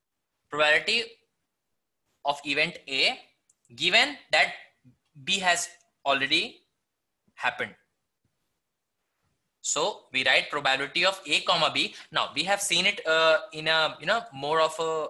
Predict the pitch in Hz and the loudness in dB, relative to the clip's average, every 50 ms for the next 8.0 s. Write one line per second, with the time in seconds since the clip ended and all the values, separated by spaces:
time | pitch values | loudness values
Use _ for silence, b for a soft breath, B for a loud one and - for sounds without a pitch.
0 | - - 143 123 127 139 127 131 - - 165 160 160 147 - - 135 123 - - | -8 -12 -10 -2 0 0 0 0 -2 -4 -4 -2 -2 -2 -2 -2 -4 -4 -4 -8
1 | 113 101 101 _ - - 143 147 151 143 - 151 147 135 127 170 196 190 - - | -12 -14 -14 _ -10 -6 -4 -4 -4 -4 -2 -4 -4 -2 -2 -2 -4 -2 -2 0
2 | 151 143 131 147 170 170 185 165 151 147 - 135 113 104 98 101 110 120 135 131 | 0 0 0 0 -2 0 0 -2 -4 -6 -8 -12 -14 -14 -14 -14 _ -8 -4 -2
3 | 147 170 180 - - - 127 127 143 147 143 156 156 151 147 160 156 156 - - | -2 -2 -2 -4 -8 -12 -10 -8 -8 -6 -2 -2 -2 -2 -2 -4 -8 -6 -4 -4
4 | 156 156 156 151 147 139 - - - - - - - 156 156 - 160 156 - - | -4 -2 -4 -6 -10 -8 -6 -6 -6 -6 -6 -8 -8 -8 -6 -4 -6 -6 -4 -6
5 | 143 135 - - 151 170 - b b b b b b b b - 127 123 127 127 | -8 -8 -6 -8 -8 -8 -8 b b b b b b b b -6 -2 0 2 2
6 | 127 127 127 120 131 131 131 135 135 127 131 131 131 131 131 123 123 - _ 151 | 2 2 0 -2 0 0 0 0 0 -2 0 0 2 2 0 -2 -4 -10 _ -2
7 | 143 156 156 - 185 - - 151 139 123 117 113 - 127 120 131 151 190 - | -2 -2 0 -2 -4 -6 -4 -6 -6 -6 -8 -8 -8 -10 -10 -10 -12 -14 -14